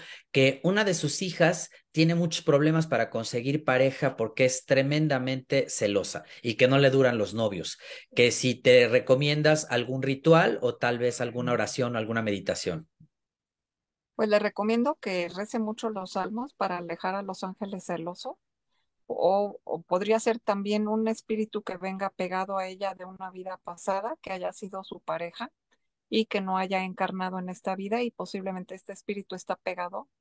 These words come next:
Speaker 2: ahí para que ella no vuelva a tener una pareja. Pues como en todos los casos siempre me escriben o me dicen: "Pero da una solución". Es que las soluciones no son iguales para todos.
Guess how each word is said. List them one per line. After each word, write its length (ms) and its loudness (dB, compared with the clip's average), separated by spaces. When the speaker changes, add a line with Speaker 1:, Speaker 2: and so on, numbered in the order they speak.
Speaker 2:
ahí 340 -2
para 200 0
que 320 -10
ella 400 -2
no 160 -4
vuelva 280 -8
a 20 -14
tener 320 -10
una 180 -12
pareja. 540 -6
Pues 180 -8
como 200 -8
en 80 -10
todos 240 -2
los 180 -6
casos 240 -10
siempre 260 -2
me 340 -4
escriben 480 -4
o 60 -8
me 100 -8
dicen: 300 -8
"Pero 220 6
da 100 4
una 240 0
solución". 560 -4
Es 160 -2
que 140 -2
las 160 2
soluciones 480 -2
no 100 -2
son 220 -4
iguales 340 -6
para 240 -6
todos. 400 -10